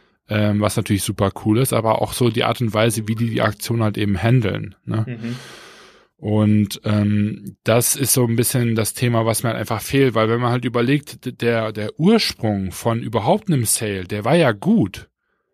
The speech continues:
Speaker 1: Nur, nur wie es halt heutzutage genutzt wird, ist einfach B S, ne?
Speaker 2: Mhm.
Speaker 1: Also, ähm, ne, wenn man halt mal überlegt, damals war es halt einfach in den Klamottenläden, äh,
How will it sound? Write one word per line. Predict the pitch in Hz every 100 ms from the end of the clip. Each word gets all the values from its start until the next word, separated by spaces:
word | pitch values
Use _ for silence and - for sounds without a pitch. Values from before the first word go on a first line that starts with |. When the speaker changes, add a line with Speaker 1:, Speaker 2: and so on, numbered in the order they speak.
| _ _ 110
Speaker 1:
Nur, | 120
nur | 143 143
wie | 147
es | 135
halt | 131 107
heutzutage | 135 147 127 131 120
genutzt | 107 107 160 - -
wird, | 107 101
ist | -
einfach | - 107 107 - - _ _ _
B | 92 110 110
S, | 101 - - -
ne? | - 123
Speaker 2:
Mhm. | 113 107 110 117 - _ -
Speaker 1:
Also, | 107 101 104 104 104 117
ähm, | 110 104 104 - - _ _ -
ne, | 120
wenn | 127 123
man | 120
halt | 127 139 135
mal | 120
überlegt, | 120 131 117
damals | 113 139 151 -
war | 139
es | 131
halt | 135
einfach | 131 123 135 131
in |
den | 127
Klamottenläden, | 117 120 131 - 139 131 131 123 123 127
äh, | 139